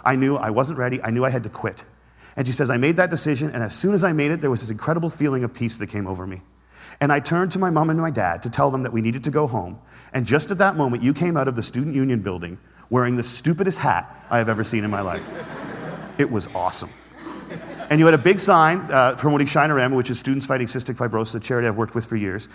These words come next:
And you had a bucket full of lollipops. And you were walking along and you were handing the lollipops out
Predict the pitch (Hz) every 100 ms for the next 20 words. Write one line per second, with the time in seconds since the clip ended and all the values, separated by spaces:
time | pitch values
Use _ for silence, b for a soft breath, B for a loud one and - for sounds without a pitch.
0 | B 139 143 139 113 - 175 151 135 117
1 | 113 110 92 - - B B B - 160
2 | 143 156 180 190 143 139 135 127 131 160
3 | 175 147 120 139 151 120 98 - 87